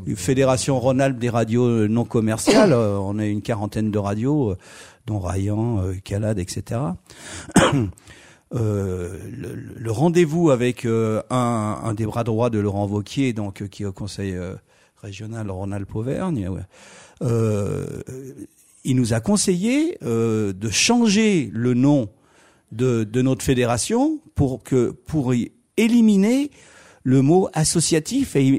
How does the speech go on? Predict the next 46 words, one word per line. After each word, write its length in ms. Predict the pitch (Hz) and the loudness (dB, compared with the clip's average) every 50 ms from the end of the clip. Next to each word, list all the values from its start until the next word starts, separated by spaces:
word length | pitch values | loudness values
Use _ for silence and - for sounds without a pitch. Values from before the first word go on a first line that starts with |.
| - - | 2 0
et 120 | 131 131 | 2 2
y 220 | 123 127 123 120 | 4 4 2 2
mettre 300 | 113 127 165 175 - - | 2 2 0 0 0 -2
à 40 | 156 | -2
la 120 | 143 143 143 | 0 0 0
place 260 | - 196 196 190 - | 0 0 0 0 0
le 80 | 156 | 0
mot 140 | 147 156 170 | 2 2 2
territoire. 600 | 165 - 190 185 214 202 - 226 220 202 170 - - - - _ - - - _ _ _ _ _ _ _ _ _ _ _ _ _ _ _ - | 2 0 -2 -2 -2 -4 -2 -2 -2 -2 -2 -6 -10 -20 -20 _ -20 -20 -20 _ _ _ _ _ _ _ _ _ _ _ _ _ _ _ -10
Il 120 | 120 104 | -8 -4
veut 120 | 104 147 | -2 0
changer 480 | 147 - - 214 233 220 196 196 226 220 | 0 2 4 4 4 4 4 4 4 4
le 80 | 196 180 | 4 4
nom 200 | 170 175 185 170 | 4 4 4 4
d'une 160 | 147 139 127 | 4 2 2
structure 560 | - - - 175 170 165 - 233 240 220 - | 0 0 2 2 2 2 4 4 4 4 4
qui 120 | - 165 | 2 -4
fonctionne 480 | 143 - 151 139 113 - - 160 151 139 | -2 0 -2 -2 0 2 4 4 4 4
depuis 300 | 120 123 113 - - 113 | 2 0 0 2 0 2
des 200 | 113 147 165 185 | 2 4 4 6
années 380 | 196 180 196 220 262 320 320 - - - - - - - _ - | 4 4 4 2 2 2 0 -2 -4 -14 -20 -20 -20 -20 _ -6
parce 180 | - 117 107 - | -4 -2 -2 0
que, 460 | - - 240 277 320 302 262 185 151 | 2 6 6 8 8 8 8 8 8
euh, 20 | 139 | 8
les 160 | 120 131 131 | 8 6 4
corps 240 | - - 170 147 147 | 4 4 2 4 4
intermédiaires, 680 | 151 143 - 151 127 143 139 139 139 160 196 202 175 156 | 0 2 0 0 2 2 2 2 2 2 2 4 4 2
et 40 | 147 | 0
cetera, 340 | - 147 131 - 156 151 220 | 0 -2 0 0 0 2 2
ils 100 | 214 190 | 4 4
en 80 | 185 185 | 4 4
veulent 200 | 185 220 220 214 | 4 4 2 2
pas. 300 | - 240 226 233 226 - - - - - - - - _ - | -2 -6 -6 -6 -8 -12 -16 -20 -20 -20 -20 -20 -20 _ -2
Euh, 120 | 120 127 127 | -2 -2 -2
quand 160 | - - 151 | 0 -2 -2
Sarkozy 640 | 147 - 156 139 - - 156 147 151 175 170 156 | 0 -2 -4 -4 0 0 0 2 0 -2 -2 -2
voulait 500 | 143 131 135 135 139 135 139 131 127 123 | -2 0 2 4 6 6 6 6 4 2
supprimer 480 | 117 - - 147 - - 160 139 139 139 | 0 -2 -6 -6 -4 -2 0 0 2 2
les 100 | 135 139 | 2 0
corps 220 | - - 143 135 | 0 0 0 0
intermédiaires, 560 | 139 131 - 139 131 135 131 120 127 143 139 | 0 0 0 0 2 2 2 4 4 2 2
c'est 160 | 127 - 139 131 | 2 0 -2 -2
qui 220 | - - 165 151 | -2 -2 -2 -2
les 80 | 131 117 | -2 0
corps 180 | - 139 127 | 0 -2 -2
intermédiaires ? 600 | 120 120 - 123 107 120 127 120 117 120 120 117 | -2 -2 -4 -4 -4 -2 -4 -4 -4 -4 -6 -6